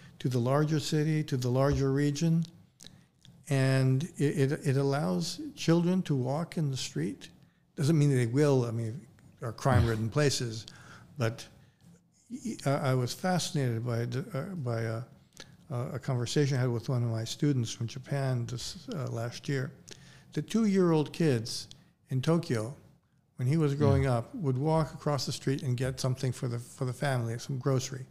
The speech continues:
Speaker 2: Yeah.
Speaker 1: And I remember when I was, I wasn't two, but five or six, I would walk to the bakery and get the bread and bring it home. You can't do that in the modern city because of all sorts of reasons.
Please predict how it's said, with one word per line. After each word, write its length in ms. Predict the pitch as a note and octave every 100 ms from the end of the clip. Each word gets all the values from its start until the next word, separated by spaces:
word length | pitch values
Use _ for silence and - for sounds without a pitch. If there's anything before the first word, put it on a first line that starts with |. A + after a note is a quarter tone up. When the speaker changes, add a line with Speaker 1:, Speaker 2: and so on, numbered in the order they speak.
| - _ - -
Speaker 2:
Yeah. 180 | G#2 F#2 - -
Speaker 1:
And 120 | C#3+
I 40 | F3
remember 540 | C4+ A3 F#3+ D#3 C#3+ B3+
when 160 | D#3+
I 80 | C3+
was, 220 | C3 A#2+
I 40 | B2+
wasn't 360 | A#2+ A2 A2 -
two, 320 | E3 A#2 A#2
but 100 | C3 - - - -
five 240 | A#2 A#2
or 60 | C3
six, 400 | - G3+ - - - - - A3+
I 40 |
would 180 | C4 G3
walk 420 | D3+ B2 A#2+ -
to 80 | -
the 80 | A#2+
bakery 460 | A#2 A#2+ A2 C#3 C#3+
and 120 | A#2+
get 180 | C3 C3
the 60 |
bread 280 | A#2 A#2 B2
and 120 | C3+
bring 160 | B2 A#2
it 80 | A2
home. 280 | A#2 C3 F3+ - - _ _ _ _ _ _ _ _ _ D4+ - -
You 100 | A3+
can't 280 | - C4
do 140 | E3+ A#3
that 240 | F3 B2
in 100 | A#2
the 80 | A#2
modern 380 | A#2 A#2 A#2 A2
city 360 | - A#2+ A2+ B2+
because 680 | C3 C3+ F3 E3 D3+ - - - _ _ -
of 60 | D3+
all 180 | D3
sorts 300 | C#3 C#3 B2+
of 120 | A2+ A2
reasons. 480 | G2+ G2+ C#3+ -